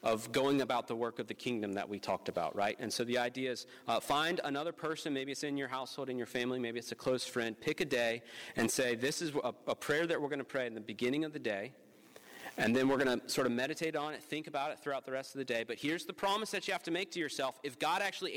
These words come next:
answers that question, you've gotta be willing to follow through, right?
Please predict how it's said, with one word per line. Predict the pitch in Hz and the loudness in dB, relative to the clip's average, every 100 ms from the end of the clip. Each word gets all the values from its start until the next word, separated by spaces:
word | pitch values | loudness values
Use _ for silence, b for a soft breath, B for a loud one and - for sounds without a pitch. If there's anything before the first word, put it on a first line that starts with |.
| 165 | -4
answers | 185 185 | -4 -4
that | 165 147 | -2 -4
question, | - 185 - 147 | -2 -2 -2 -4
you've | 139 | -2
gotta | 147 151 | 0 0
be | 147 | 0
willing | 143 147 | -2 -2
to | 135 | -2
follow | 147 135 | -2 -2
through, | 120 139 98 - - B B B B B B B - | -2 -4 -4 -6 -18 B B B B B B B 2
right? | 120 131 | 4 4